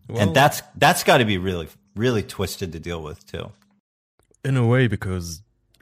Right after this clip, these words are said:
Speaker 1: ah, imagine when you get old, though, because all of those people, imagine being Brad Pitt,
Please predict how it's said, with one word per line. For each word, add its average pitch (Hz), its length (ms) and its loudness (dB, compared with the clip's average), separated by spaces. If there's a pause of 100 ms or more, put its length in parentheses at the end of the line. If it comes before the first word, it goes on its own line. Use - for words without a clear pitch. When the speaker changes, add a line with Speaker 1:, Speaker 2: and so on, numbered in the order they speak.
Speaker 1:
ah, 98 200 -12 (360)
imagine 139 480 0
when 110 120 4
you 104 80 0
get 85 240 -8
old, 92 260 -8
though, - 220 -14 (140)
because 95 220 -6
all 101 120 2
of 98 100 -2
those 98 220 0
people, - 260 -8
imagine 117 340 0
being 104 180 0
Brad 92 320 -6
Pitt, - 340 -8